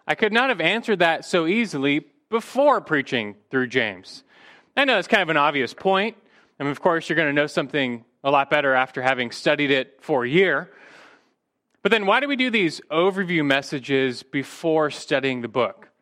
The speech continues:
I do that. I'll keep doing that because it's nice to get a preview of what's to come. But there's no comparison between a preview and a review. What would teach you more about a movie? A,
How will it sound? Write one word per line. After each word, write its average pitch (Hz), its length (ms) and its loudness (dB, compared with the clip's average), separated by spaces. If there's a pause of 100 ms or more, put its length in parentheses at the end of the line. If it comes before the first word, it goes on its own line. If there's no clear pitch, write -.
(760)
I 196 120 4
do 190 140 0
that. 185 300 2
I'll 247 120 2
keep 269 260 -2
doing 135 280 0
that 165 220 0
because 165 220 -4
it's 170 160 -2
nice 220 300 0
to 170 80 -2
get 139 160 2
a 123 80 -2
preview 143 640 0
of 120 240 -2 (260)
what's 143 280 -2
to 127 60 -8
come. 127 480 -4 (1120)
But 185 120 2
there's 196 160 0
no 233 120 4
comparison 196 560 0
between 156 300 -2
a 135 60 2
preview 156 580 0
and 139 200 0
a 135 120 2
review. 160 500 0 (1120)
What 160 100 2
would 170 140 -2
teach 190 200 -4
you 160 60 -4
more 156 160 2
about 143 220 0
a - 20 -6
movie? 127 380 -2
A, 101 100 -6